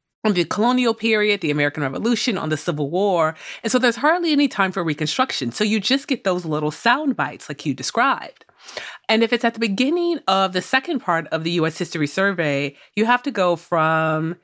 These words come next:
eighteen seventy-seven to the present day. And so because you've got more than a century to cover, you spend a little time on Reconstruction just to sort of barrel forward to move ahead. So we don't get that much history on Reconstruction,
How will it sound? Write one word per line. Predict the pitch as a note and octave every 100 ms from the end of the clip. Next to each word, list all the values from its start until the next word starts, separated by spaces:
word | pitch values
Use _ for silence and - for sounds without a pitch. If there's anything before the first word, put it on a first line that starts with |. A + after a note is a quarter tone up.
| _ _ -
eighteen | C4 - C4+ C4+ B3+
seventy-seven | - A#3 A3+ A3+ A3 F#3+ F3 F3 E3+ F3 F#3 - - - -
to | - A#3 A3+ A3
the | F3
present | - A3 G#3+ E3+ D#3+
day. | E3 C#3+ - - _ - - _
And | G#3 G3+
so | A3+ G#3+
because | G3+ G#3+ B3+
you've | A3+ G3
got | G#3 A3+
more | F#3+ G3+ G#3+
than | G#3
a | E3+
century | G#3 F#3+ - E3+ D3
to | D#3
cover, | - F4 D#4 D3+ C#3+ D#3 - - -
you | G#3 A3+
spend | G#3+ - C4 C4+
a |
little | B3 A#3 A#3
time | - F#3
on | G3 F3+
Reconstruction | D#3+ F3+ - E3+ - D#3+
just | D#3+ - -
to |
sort | - F3
of | D#3
barrel | C#3 D3+ D#3
forward | D#3 D3 C#3+ C#3+ -
to | B2+
move | C3 C3+
ahead. | - E3 A#3+ A3 - _ _ - - - -
So | -
we | G3+ A3
don't | C4
get | B3 A3
that | E3
much | D#3 -
history | F#3 - E3+
on | - D3+
Reconstruction, | D3 D#3 - E3 - D3+